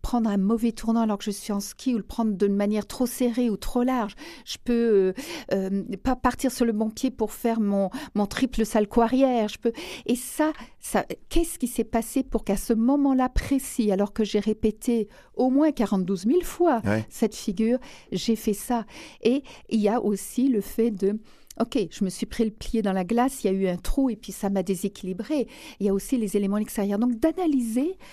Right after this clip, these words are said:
Speaker 1: d'en faire l'interprétation et de le voir comme,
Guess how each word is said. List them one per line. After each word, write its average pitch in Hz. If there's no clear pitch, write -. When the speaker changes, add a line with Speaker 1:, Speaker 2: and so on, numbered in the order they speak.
Speaker 1:
d'en 226
faire 330
l'interprétation 254
et 262
de 226
le 226
voir 294
comme, 240